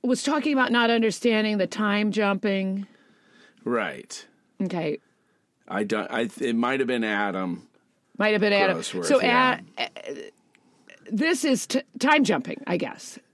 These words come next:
Speaker 1: They do time jumping. This one.
Speaker 2: Okay.
Speaker 1: So
Speaker 2: All right, well, let's, let's get into this first one, right?
Speaker 1: Yeah.
Speaker 2: Um, from, we're, uh, this is only, uh,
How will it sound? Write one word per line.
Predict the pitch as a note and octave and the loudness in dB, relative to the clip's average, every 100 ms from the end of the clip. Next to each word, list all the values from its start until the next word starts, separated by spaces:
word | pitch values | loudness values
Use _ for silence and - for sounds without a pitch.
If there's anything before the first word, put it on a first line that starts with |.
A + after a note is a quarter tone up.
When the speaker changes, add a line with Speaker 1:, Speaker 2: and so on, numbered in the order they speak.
| - | -4
Speaker 1:
They | G#3+ | -2
do | G3+ G#3+ | 0 0
time | A3+ F3 | 0 0
jumping. | - - - - G#3 - | -2 -6 -10 -12 -12 -4
This | G3 - | -4 -2
one. | F3 D#3 | -4 -2
Speaker 2:
Okay. | G2 F2+ - - - - - _ _ _ _ _ _ _ | -2 -6 -10 -16 -18 -20 -20 _ _ _ _ _ _ _
Speaker 1:
So | - A#3 G#3 | -4 2 2
Speaker 2:
All | G3 | 4
right, | F3+ F3 | 4 4
well, | C3 | 2
let's, | C#3+ D3+ - | 0 -2 -4
let's | - C#3+ - | -2 -2 0
get | C#3 B2 | -2 0
into | C#3+ C#3+ G#2 | -2 -4 -4
this | F#2 - | -4 -4
first | A#2+ D#3 - | -4 -4 -4
one, | F#2+ D2 | -10 -10
right? | F#2 F#2+ A#2+ - - - | -6 -2 -2 -6 -10 -2
Speaker 1:
Yeah. | G3 D3+ - - _ _ _ _ - | 0 0 -6 -14 _ _ _ _ -6
Speaker 2:
Um, | F#2+ F#2 F2+ | -4 -2 -4
from, | - A2+ A2 G#2 G2 | -6 -4 -2 -2 -2
we're, | A#2+ B2 G#2+ _ - | -2 -2 -6 _ -8
uh, | G2+ F2+ | -4 -4
this | G#2+ A2 | -4 -4
is | A#2+ G2+ | -4 -4
only, | E2 G#2 G#2 G2+ G2 F#2+ F#2 F2 - _ - | -2 -2 -2 -2 -2 -2 -4 -6 -12 _ -12
uh, | E2+ D#2+ | -8 -8